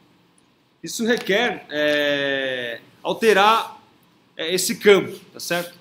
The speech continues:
Ou seja, você tem que inferir uma variação no campo magnético.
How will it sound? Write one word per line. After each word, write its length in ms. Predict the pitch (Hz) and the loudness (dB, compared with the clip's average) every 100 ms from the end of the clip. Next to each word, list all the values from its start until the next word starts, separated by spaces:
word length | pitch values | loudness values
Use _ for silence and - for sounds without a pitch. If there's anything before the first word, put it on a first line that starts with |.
| - | -8
Ou 120 | 165 | -6
seja, 260 | - 190 190 | -4 -4 -4
você 180 | 190 | -8
tem 120 | 208 190 | -10 -10
que 160 | 214 196 | -12 -14
inferir 420 | 180 226 185 208 | -8 -4 -2 -2
uma 160 | 220 190 | -4 -2
variação 680 | 196 208 196 - - 220 214 | -2 -2 -2 -4 -4 -4 -4
no 100 | 196 | -8
campo 260 | 185 175 | -8 -8
magnético. 600 | 175 170 160 120 - - | -10 -8 -8 -10 -14 -20